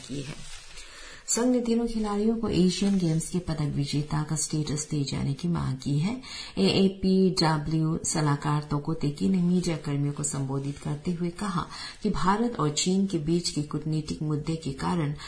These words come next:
अरुणाचली खिलाड़ियों को बार-बार मुश्किल झेलना पड़ता है। उन्होंने कहा कि हमारे Nyeman Wangsu, अनिलो Tega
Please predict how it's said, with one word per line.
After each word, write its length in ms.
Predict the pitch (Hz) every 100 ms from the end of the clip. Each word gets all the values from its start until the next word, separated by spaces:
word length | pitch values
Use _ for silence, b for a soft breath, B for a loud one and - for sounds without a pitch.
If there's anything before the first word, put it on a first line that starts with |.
| B -
अरुणाचली 720 | 160 165 170 170 175 180 190
खिलाड़ियों 520 | 190 170 147 147 156
को 140 | 160 147
बार-बार 460 | 147 156 175 165
मुश्किल 420 | 139 143 - 185 180
झेलना 400 | 147 - 120 123 143
पड़ता 260 | 139 -
है। 280 | 127 139 - - 165
उन्होंने 280 | 185 208
कहा 320 | 202 202 220 240 B B -
कि 180 | 202 185
हमारे 680 | 185 196 185 185 190 185 -
Nyeman 500 | 165 165 165 160 165
Wangsu, 600 | 160 160 160 - 214 254 -
अनिलो 380 | 151 151 151 151
Tega 600 | 151 - 151 156 185